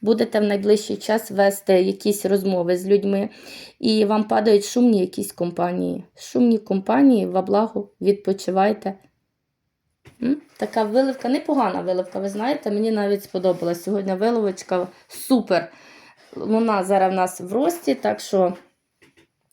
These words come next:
виливка дуже гарна сьогодні вийшла. Хай у вас здійсниться, дивіться, які гарні квітки.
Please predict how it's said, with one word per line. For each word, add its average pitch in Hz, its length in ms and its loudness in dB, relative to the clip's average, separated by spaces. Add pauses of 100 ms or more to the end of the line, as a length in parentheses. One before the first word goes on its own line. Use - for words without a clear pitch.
виливка 214 500 2
дуже 175 340 -4
гарна 175 340 -4
сьогодні 180 460 -4
вийшла. - 360 -8
Хай 254 260 0
у 233 40 0
вас 233 140 0
здійсниться, 226 560 -2
дивіться, 202 260 -2
які 202 140 -6
гарні 196 320 -2
квітки. 196 480 -6